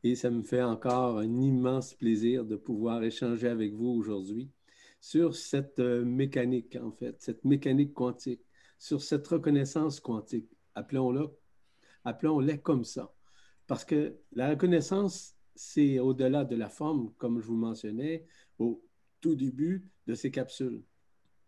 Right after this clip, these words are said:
La reconnaissance, c'est pas la reconnaissance de la personne. Vous la connaissez, euh, mieux que moi. Vous vous connaissez mieux que, que quiconque, en fait. Mais ce que vous ne reconnaissez pas encore, c'est ce qui vous êtes.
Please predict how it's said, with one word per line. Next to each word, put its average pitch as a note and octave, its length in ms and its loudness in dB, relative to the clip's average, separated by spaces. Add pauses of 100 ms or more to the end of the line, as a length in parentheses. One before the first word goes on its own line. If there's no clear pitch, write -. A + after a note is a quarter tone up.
(920)
La A#2+ 120 -2
reconnaissance, E3+ 580 0
c'est - 140 0
pas F3 220 -2
la C#3 100 0
reconnaissance B2+ 680 -4 (380)
de B2+ 40 4
la C3 140 0
personne. E3+ 440 -2
Vous C#3 100 0
la B2+ 120 4
connaissez, C#3 720 2
euh, A2 280 -6
mieux C#3+ 160 6
que C#3+ 100 -2
moi. C3 260 -2 (400)
Vous B2+ 120 -2
vous C#3+ 80 -4
connaissez C#3+ 420 4
mieux C#3+ 340 6 (520)
que, G#2+ 400 -8
que D#3+ 100 -4
quiconque, D3 560 -2
en F#2+ 140 -10
fait. A#2+ 200 -10 (680)
Mais - 240 0 (300)
ce - 160 -20
que D3 100 2
vous C#3+ 240 2
ne C3+ 140 2
reconnaissez C3+ 560 0
pas D#3+ 160 -2
encore, C#3+ 420 -2
c'est B2 140 -2
ce C#3+ 140 -6
qui G#3 280 2
vous C3+ 260 -2
êtes. G#2 320 -4